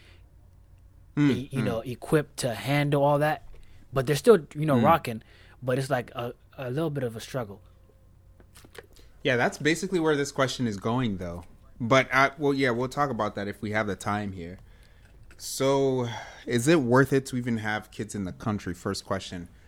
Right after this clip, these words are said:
Speaker 1: Um, it's, I think it's always worth it to have children. It's sad when people don't think about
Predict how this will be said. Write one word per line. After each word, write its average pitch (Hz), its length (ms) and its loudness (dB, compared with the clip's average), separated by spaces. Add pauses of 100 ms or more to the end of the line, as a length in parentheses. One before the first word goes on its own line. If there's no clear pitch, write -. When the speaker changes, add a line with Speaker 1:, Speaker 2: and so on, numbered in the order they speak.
(180)
Speaker 1:
Um, 175 460 -2 (480)
it's, 147 320 -2 (200)
I 127 120 2
think 139 200 2
it's 127 160 0
always 120 300 2
worth 101 240 -4
it 95 120 -8
to 95 100 -14
have 90 180 -8
children. 101 480 -8 (420)
It's 120 200 -6
sad 135 580 2 (380)
when 113 180 -2
people 135 400 -4
don't 123 260 -4
think 117 280 -8
about 101 500 -2